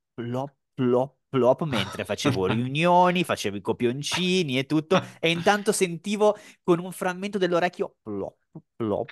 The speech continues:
Speaker 2: <laughs> Ma
Speaker 1: plop.
Speaker 2: era la tua prima volta con il ragù?
Speaker 1: No, ma con il ragù e con una preparazione lunga nel tempo del lavoro.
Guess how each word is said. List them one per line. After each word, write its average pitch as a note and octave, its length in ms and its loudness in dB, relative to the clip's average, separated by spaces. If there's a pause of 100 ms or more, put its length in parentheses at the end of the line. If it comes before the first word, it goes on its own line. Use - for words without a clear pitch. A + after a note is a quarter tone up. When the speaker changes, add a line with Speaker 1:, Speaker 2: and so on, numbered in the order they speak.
(140)
Speaker 2:
<laughs> A#2+ 360 0
Ma A2 80 8
Speaker 1:
plop. A#2+ 40 6
Speaker 2:
era B2 100 2
la A#2+ 120 4
tua C3+ 240 2
prima D#3 260 0
volta D3 440 0
con C#3+ 160 -6
il D3+ 100 -4
ragù? D3 400 -4 (540)
Speaker 1:
No, E3+ 460 2
ma D#3 220 0
con G3+ 200 0
il G3 120 2
ragù G3 540 0
e F#3 60 4
con D#3 140 -6
una E3+ 120 -2
preparazione F3+ 640 -2
lunga A3 680 -2
nel E3 360 -2
tempo F3 400 -2
del D3 180 0
lavoro. A2 560 -4